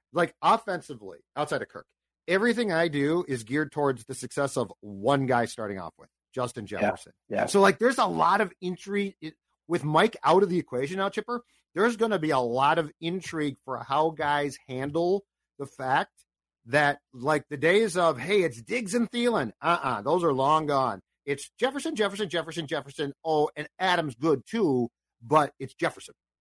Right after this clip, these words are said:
Speaker 2: Yeah, and it's, I mean, it can't be so, you know, we're locking in on this guy in there, you know,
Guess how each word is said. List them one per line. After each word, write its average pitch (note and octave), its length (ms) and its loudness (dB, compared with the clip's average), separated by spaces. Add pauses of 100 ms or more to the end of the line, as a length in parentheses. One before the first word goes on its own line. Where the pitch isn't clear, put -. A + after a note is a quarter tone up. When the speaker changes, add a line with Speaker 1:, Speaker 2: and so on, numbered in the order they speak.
(280)
Speaker 2:
Yeah, E3+ 340 12
and F3+ 160 10
it's, D#3+ 260 6
I E3+ 80 -6
mean, D3+ 180 6
it C3+ 100 0
can't E3 220 6
be A#2+ 360 4 (960)
so, B2 840 8
you A#2+ 140 -2
know, G2+ 280 -4 (220)
we're B2+ 160 0
locking C3 320 8
in A#2+ 140 8
on A#2 100 4
this A#2 160 0
guy A2 220 2
in G#2+ 120 -2
there, G#2+ 180 -4
you G#2 160 -6
know, G2 240 -10